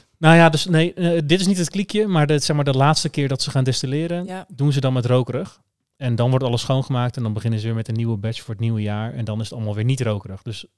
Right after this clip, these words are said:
Speaker 1: hun standaard dingen zijn niet rokerig. En deze valt onder hun, eh, special releases. Dus daar zijn, eh, daar zijn gewoon minder flessen van.
Speaker 2: Ja.
Speaker 1: Ehm, de, dat zei ik al, Glendronach. Eh, er zit geen, eh, eh,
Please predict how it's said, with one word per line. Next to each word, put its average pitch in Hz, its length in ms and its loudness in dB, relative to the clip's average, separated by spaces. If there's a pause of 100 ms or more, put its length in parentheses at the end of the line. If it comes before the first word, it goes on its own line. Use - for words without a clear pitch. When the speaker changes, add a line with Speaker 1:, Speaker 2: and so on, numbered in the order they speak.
Speaker 1:
hun 113 220 -6
standaard 139 520 2
dingen 110 260 0
zijn 107 360 -2
niet 160 180 2
rokerig. 170 540 -4 (880)
En 120 100 -2
deze 127 260 0
valt 123 180 -4
onder 117 300 0
hun, 110 340 0 (160)
eh, 113 120 -8 (220)
special - 500 -4
releases. 143 540 -6 (220)
Dus 123 180 -10
daar 120 140 -4
zijn, 113 280 -4
eh, 104 60 -8 (460)
daar 156 240 -12
zijn 113 120 0
gewoon 107 140 -2
minder 110 220 0
flessen 123 280 -8
van. 95 180 -12 (240)
Speaker 2:
Ja. 220 200 -14 (300)
Speaker 1:
Ehm, 110 640 -4 (960)
de, 110 1300 -4
dat 131 160 -10
zei 147 160 -6
ik 139 80 -12
al, 147 240 -8
Glendronach. 139 680 -4
Eh, 113 460 -4
er 143 160 -8
zit 139 200 -6
geen, 156 240 2
eh, 113 380 -2
eh, 110 60 -8